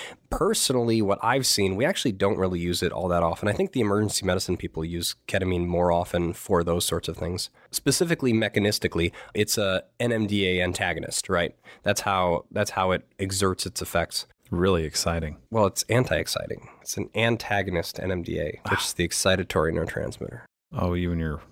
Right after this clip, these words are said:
Speaker 2: mechan-,
Speaker 1: <laughs>
Speaker 2: mechanical receptor? What am I talking about? <laughs> Right.
Speaker 1: It's like, it's like a chemical buzzkill. It, your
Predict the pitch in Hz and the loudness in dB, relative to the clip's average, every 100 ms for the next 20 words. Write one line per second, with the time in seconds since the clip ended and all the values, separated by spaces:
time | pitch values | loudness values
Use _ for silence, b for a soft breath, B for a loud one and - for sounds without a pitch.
0 | - - 85 - 78 71 - - 82 - | -12 -4 -4 -2 -6 -6 -8 -8 -2 -2
1 | - 156 - 190 - - 76 73 - 87 | 0 0 2 0 0 -6 -6 -2 0 0
2 | 80 110 110 85 - - - 139 - - | 2 2 2 2 -2 -10 -2 0 0 0
3 | 190 - - b b b b 98 - _ | 0 0 -6 b b b b -2 -2 _
4 | _ 135 - 127 123 123 - _ 120 - | _ -2 0 2 2 0 -6 _ -2 2
5 | 123 - - - - 120 113 101 90 95 | 0 0 -2 0 2 2 4 2 2 2
6 | - - 53 - _ _ _ - 101 98 | 2 0 -2 -6 _ _ _ 0 0 4
7 | 101 95 | 2 2